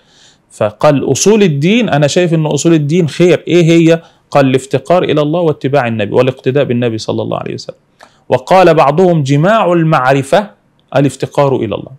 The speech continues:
المعرفة الكبيرة بالله سبحانه وتعالى إن أنا أكون مفتقر إلى الله سبحانه وتعالى. بل قال بعضهم: "ثمرة الطاعات الافتقار إلى الله عز وجل". لو حبيت تقول،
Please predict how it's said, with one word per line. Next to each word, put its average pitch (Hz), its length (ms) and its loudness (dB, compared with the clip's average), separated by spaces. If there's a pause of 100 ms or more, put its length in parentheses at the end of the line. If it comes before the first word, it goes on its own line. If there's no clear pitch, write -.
(140)
المعرفة 127 640 0 (380)
الكبيرة 165 500 2
بالله 160 240 2
سبحانه 185 400 -4
وتعالى 190 460 -2 (360)
إن 143 160 0
أنا 151 260 2
أكون 147 260 -2
مفتقر 135 600 -2 (360)
إلى 135 140 4
الله 123 300 2
سبحانه 107 420 -4
وتعالى. - 300 -8 (220)
بل 139 160 2
قال 151 380 2
بعضهم: 123 440 -2
"ثمرة 165 760 0
الطاعات 147 1120 0 (720)
الافتقار 135 680 0
إلى 123 200 -2
الله 113 160 0
عز 101 260 -4
وجل". - 220 -14 (680)
لو 123 320 2
حبيت 139 440 0
تقول، 160 500 2